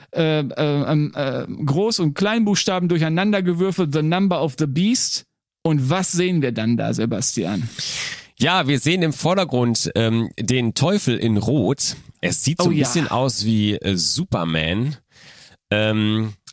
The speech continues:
Speaker 2: allerdings
Speaker 1: Wie
Speaker 2: dann halt komplett,
Speaker 1: Superman?
Speaker 2: <laughs> komplett in Rot. Ja, von diesen komischen Muskeln und,
Speaker 1: Ja, eher
Speaker 2: äh,
Speaker 1: der Joker, würde ich sagen.
Speaker 2: ja, na ja, ich weiß nicht. Gut, er hat so ein,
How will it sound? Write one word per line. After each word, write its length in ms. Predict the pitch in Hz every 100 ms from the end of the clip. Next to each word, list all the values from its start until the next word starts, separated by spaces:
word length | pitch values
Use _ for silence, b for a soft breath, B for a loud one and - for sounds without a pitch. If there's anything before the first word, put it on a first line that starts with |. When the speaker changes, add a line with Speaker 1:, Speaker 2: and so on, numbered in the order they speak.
| - _ _
Speaker 2:
allerdings 380 | 107 110 104 107
Speaker 1:
Wie 60 |
Speaker 2:
dann 100 | 110
halt 180 | 104 226
komplett, 340 | 107 196 208 214
Speaker 1:
Superman? 680 | 247 370 381 - 110 -
Speaker 2:
<laughs> 0 |
komplett 380 | - 117 101 98
in 100 | 107
Rot. 200 | 104 113 B B -
Ja, 420 | - - 160 117
von 180 | 113 82
diesen 220 | 73 87
komischen 460 | - 85 98 - 73
Muskeln 760 | 69 90 - - 127 127 123 113
und, 260 | 92 92
Speaker 1:
Ja, 200 | - 196
eher 140 | 170 170
Speaker 2:
äh, 60 |
Speaker 1:
der 120 | 165 156
Joker, 600 | 131 196 294 - 170 135
würde 160 | 139
ich 120 | 147
sagen. 420 | 170 139 143 151 113 92
Speaker 2:
ja, 180 | 78 90 82 87
na 180 | 82 85
ja, 280 | 90 76 85
ich 120 | -
weiß 220 | 67 76
nicht. 100 | -
Gut, 160 | 95 101
er 120 | 117
hat 100 | 139
so 140 | 117
ein, 100 | 104